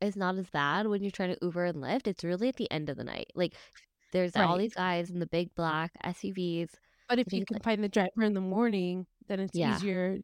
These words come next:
Speaker 2: You
Speaker 1: Oh, like,
Speaker 2: coordinate
Speaker 1: oh,
Speaker 2: him
Speaker 1: yeah.
Speaker 2: for nighttime. Yeah.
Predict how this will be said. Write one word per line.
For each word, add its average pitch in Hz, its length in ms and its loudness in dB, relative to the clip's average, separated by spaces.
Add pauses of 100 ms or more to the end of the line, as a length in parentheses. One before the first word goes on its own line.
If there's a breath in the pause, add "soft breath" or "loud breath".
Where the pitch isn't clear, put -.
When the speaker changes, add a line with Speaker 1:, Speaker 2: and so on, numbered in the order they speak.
(120)
Speaker 2:
You 214 120 4
Speaker 1:
Oh, 233 100 6
like, 202 220 6
Speaker 2:
coordinate 175 140 -4
Speaker 1:
oh, 180 140 2 (180)
Speaker 2:
him 220 160 4
Speaker 1:
yeah. 170 180 2
Speaker 2:
for 208 160 2
nighttime. 180 600 -6 (320)
Yeah. 196 220 -12